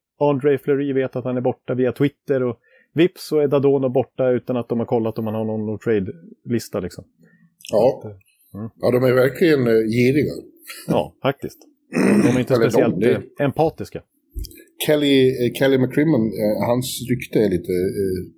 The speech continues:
Speaker 2: till-, törna-, tilltörnat.
Speaker 1: Ja, det får man faktiskt säga, så som han har betett sig.
Speaker 2: Tilltufsat, ja.
Speaker 1: Till-, tilltufsat, precis. Ja, det, det sista vi kan nämna från det där mötet är väl, det tycker jag att vi har pratat om några gånger här sista tiden, men nu liksom omnämns det i bekräftande ordalag, kan man väl säga, från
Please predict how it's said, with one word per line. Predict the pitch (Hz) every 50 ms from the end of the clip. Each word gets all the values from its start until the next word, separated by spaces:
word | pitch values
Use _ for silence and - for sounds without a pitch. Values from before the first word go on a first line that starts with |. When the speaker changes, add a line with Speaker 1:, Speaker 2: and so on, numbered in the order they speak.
| - -
Speaker 2:
till-, | - 127 120 - - - -
törna-, | 135 123 131 135 151 139 - -
tilltörnat. | - - 143 143 - - 160 147 131 107 80 - - _ _ _ - - -
Speaker 1:
Ja, | 127 110 98 104 _ _ _ _ _ _
det | - 110
får | 101 - 117
man | 110 95
faktiskt | 95 90 - 92 -
säga, | - 92 85 82
så | - - 92
som | - - 90
han | 87 87
har | 82 80 _ _ _ _ _ _
betett | - 131 - 123 107 -
sig. | - - - _ _ _ _ _ _ _ - - - -
Speaker 2:
Tilltufsat, | 131 135 131 - - 151 - - - - - - -
ja. | - - - - - - - - _ _ _
Speaker 1:
Till-, | - 123 98 92 117 -
tilltufsat, | - 147 107 - 131 123 - - 120 - _ _ _ _
precis. | - 104 101 87 - _ _ _ _ _ _ _ _ _ _ _ _ - -
Ja, | - - - -
det, | - 143 160 - _ _ -
det | 147 147 147
sista | - 170 147 - 170
vi | 165 165
kan | 156 170 151
nämna | 143 135 131 131
från | 120 - 127
det | 117 117
där | 117 110
mötet | 113 117 104 - - 110 -
är | 117 107 104
väl, | 104 104 98 104 - - 113 110
det | 120 120 123
tycker | - 120 117 - 120
jag |
att | 110 -
vi | 113
har | 104
pratat | - 113 104 - -
om | 139 123 110
några | 107 107
gånger | 98 101 98 98
här | 98 95
sista | - - 104 - - 101
tiden, | - 110 104 101 95 98 104
men | 104 104
nu | 110 117 120
liksom | 117 110 104 - 110 104 110
omnämns | 117 110 101 101 104 101 104 98 - -
det | - 110 104 98 98 98 95
i | - 110 110 104 101 101 95
bekräftande | 98 101 104 123 120 - 143 135 - - - 135 123 120 123
ordalag, | 120 107 110 107 113 117 104 -
kan | - - 98
man | 95 95
väl | 98
säga, | - - 98 90 90
från | - 104 95 87